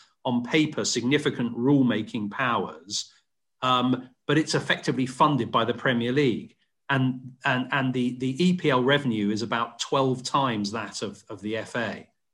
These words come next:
So guess who gets to call the shots? And I, and I, so, so there's, th-, there's, there's soft power being exercised there, not, not always in a, necessarily in a,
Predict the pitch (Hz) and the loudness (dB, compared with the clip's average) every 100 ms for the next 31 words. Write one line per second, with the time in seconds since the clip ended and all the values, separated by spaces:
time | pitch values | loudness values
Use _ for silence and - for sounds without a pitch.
0 | _ _ - 131 117 120 120 147 127 147 | _ _ 0 2 2 0 0 0 0 0
1 | 123 123 - 120 - 127 110 107 151 95 | 0 0 -2 -6 -4 -2 -2 0 0 0
2 | - - - - - _ - 135 135 147 | -2 -8 -8 -12 -20 _ -4 0 0 0
3 | 147 151 147 - 175 - 151 139 135 - | 0 0 -2 0 0 2 2 4 2 -2
4 | - _ _ 143 135 139 139 135 - - | -14 _ _ -4 -2 0 0 0 -4 -8
5 | 143 127 - - 202 202 - - 175 165 | -6 -2 0 2 2 0 -8 0 4 6
6 | 127 113 101 101 98 - - 101 98 101 | 4 2 0 -2 -4 -8 -6 -6 -6 -8
7 | 107 147 226 226 214 208 196 170 139 139 | -4 4 4 4 6 8 10 8 6 4
8 | 131 131 139 - - 143 131 117 117 113 | 4 2 0 -2 0 0 2 0 0 -2
9 | 113 | -4